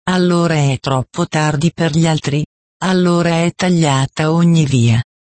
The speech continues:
ed allora non esiste più salvezza per i rimasti indietro, allora l'abisso li inghiottirà,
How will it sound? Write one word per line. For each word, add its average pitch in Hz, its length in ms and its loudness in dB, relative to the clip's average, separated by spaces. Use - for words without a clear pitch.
ed 170 220 -2
allora 180 500 2
non 190 240 4
esiste 156 640 -2
più 151 200 -2
salvezza 160 720 -2
per 156 180 -4
i 160 80 2
rimasti 160 540 0
indietro, 156 800 0
allora 175 580 0
l'abisso 143 640 -2
li 160 180 2
inghiottirà, 180 920 0